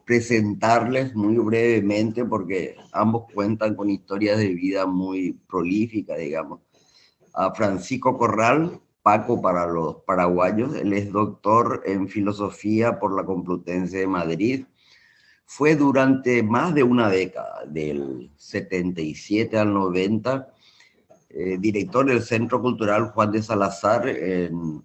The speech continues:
Asunción y agregado cultural de la Embajada Paraguaya en Asunción, donde además ejerció, eh, docencia universitaria.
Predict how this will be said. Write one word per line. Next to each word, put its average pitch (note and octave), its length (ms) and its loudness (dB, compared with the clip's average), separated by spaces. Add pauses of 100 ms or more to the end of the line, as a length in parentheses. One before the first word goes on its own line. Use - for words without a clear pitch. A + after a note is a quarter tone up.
Asunción F#2 640 -2
y B2 60 2
agregado G#2+ 540 2
cultural G#2+ 440 0
de A#2+ 80 0
la A2+ 80 2
Embajada F2+ 960 2
Paraguaya F2 480 -2
en F2 100 -4
Asunción, F#2 680 -4 (800)
donde C#3+ 340 4
además C3 680 4
ejerció, A#2 1080 0 (100)
eh, F2+ 260 2
docencia G2 520 -2
universitaria. G2+ 880 -2